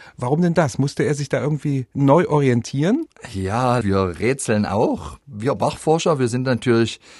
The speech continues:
Speaker 2: einerseits total begeistert, dass der Bach mal nicht nur die Noten in seine Partitur schreibt,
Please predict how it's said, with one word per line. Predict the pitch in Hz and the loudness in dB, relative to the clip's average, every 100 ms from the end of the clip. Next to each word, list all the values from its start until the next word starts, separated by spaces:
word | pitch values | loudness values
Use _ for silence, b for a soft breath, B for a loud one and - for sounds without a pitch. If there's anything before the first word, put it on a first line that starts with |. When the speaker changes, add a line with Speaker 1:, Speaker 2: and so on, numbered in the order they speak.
| B B | B B
Speaker 2:
einerseits | - 127 147 117 127 117 - | -4 0 0 0 0 -2 -4
total | 113 120 117 | -2 -2 -2
begeistert, | 101 101 151 - 151 | 0 -2 0 0 0
dass | 143 - | -2 0
der | 107 | 0
Bach | 101 127 | 0 0
mal | 123 117 | 2 2
nicht | 135 127 | 2 0
nur | 139 113 | 0 2
die | 143 | 2
Noten | 110 131 147 170 | 2 0 0 -2
in | 139 | 0
seine | 135 127 127 | 2 2 2
Partitur | - 131 123 - 131 | -2 -2 -2 0 0
schreibt, | 143 - 127 - | 0 0 -2 -2